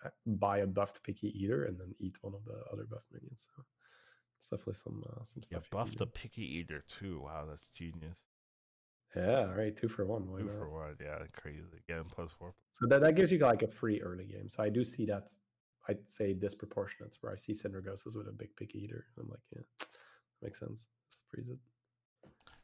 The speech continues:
Speaker 2: Drekthar as well has a huge pick rate. It's pretty, I mean,
Speaker 1: Uh,
Speaker 2: a
Speaker 1: huge
Speaker 2: low,
Speaker 1: win rate,
Speaker 2: a
Speaker 1: but
Speaker 2: low,
Speaker 1: small,
Speaker 2: yeah.
Speaker 1: small pick rate,
Speaker 2: Yeah,
Speaker 1: right?
Speaker 2: yeah.
Speaker 1: Yeah, below ten percent, so
Speaker 2: It's just not
Speaker 1: that's
Speaker 2: a hero
Speaker 1: them.
Speaker 2: that wins lobbies, which is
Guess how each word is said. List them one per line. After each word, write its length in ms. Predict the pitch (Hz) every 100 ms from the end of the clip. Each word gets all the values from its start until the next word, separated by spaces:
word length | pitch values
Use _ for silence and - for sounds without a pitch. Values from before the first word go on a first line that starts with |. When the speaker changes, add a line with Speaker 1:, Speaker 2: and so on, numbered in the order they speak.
| _ _ _ _
Speaker 2:
Drekthar 400 | 151 175 - 151
as 120 | 117 95
well 340 | 95 92 87
has 280 | 87 87 87
a 240 | 85 82 80 - _
huge 480 | - - 87 80 - _ _ -
pick 200 | 90 -
rate. 280 | 82 78 78 _ _ _ _ _ _ _ _ _
It's 100 | 80
pretty, 240 | - 82 78 104
I 40 | 104
mean, 200 | 104 101
Speaker 1:
Uh, 40 |
Speaker 2:
a 140 | 101 101
Speaker 1:
huge 160 | 104
Speaker 2:
low, 60 | 113
Speaker 1:
win 140 | 110
rate, 200 | 110 98 92
Speaker 2:
a 60 |
Speaker 1:
but 20 | 107
Speaker 2:
low, 240 | 120 117
Speaker 1:
small, 60 | 113
Speaker 2:
yeah. 180 | 98
Speaker 1:
small 300 | 87 - 104 -
pick 100 | 98 -
rate, 100 | 82
Speaker 2:
Yeah, 60 |
Speaker 1:
right? 140 | 78 101
Speaker 2:
yeah. 60 | 101
Speaker 1:
Yeah, 40 | 98
below 200 | 110 104
ten 200 | 104 104
percent, 460 | 107 110 - 104 107
so 280 | - 113 113 - - _ - - - 131
Speaker 2:
It's 140 | 139
just 160 | 185 196
not 160 | 185
Speaker 1:
that's 80 | 175
Speaker 2:
a 20 |
hero 320 | 127 123 127
Speaker 1:
them. 0 |
Speaker 2:
that 220 | 110 101 90
wins 520 | 85 87 87 92 -
lobbies, 540 | 92 87 104 107 104
which 180 | 90 -
is 140 | 85